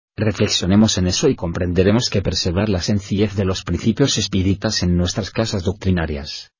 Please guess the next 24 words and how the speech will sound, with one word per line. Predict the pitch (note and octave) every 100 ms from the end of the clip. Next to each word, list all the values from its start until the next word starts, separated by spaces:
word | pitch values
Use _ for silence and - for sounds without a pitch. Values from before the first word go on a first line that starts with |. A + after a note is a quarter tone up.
| _
para | F#2 F2
que | -
en | G#2
ellas | A2 B2 -
podamos | A2 G#2 A2 A2
alcanzar | G#2 G2 G2 A2+ G2
la | F#2
meta | E2 - A2
de | G2+
la | F#2
liberación | F#2 F2 E2+ - F#2+
espiritual | - G2 F#2 - G2+
de | F#2+
la | E2+
humanidad, | E2+ E2 D#2+ D#2 E2 - _ _
no | G2 A2+
es | A#2
ni | A#2
fanatismo | - G#2+ G2+ B2 A2+ A2+
ni | G#2 F#2
rigorismo | G2 F#2+ G2 A2 B2+ A2
de | F#2+
ninguna | F#2+ F2+ G2+ A2
especie, | G#2 - F2 - D2+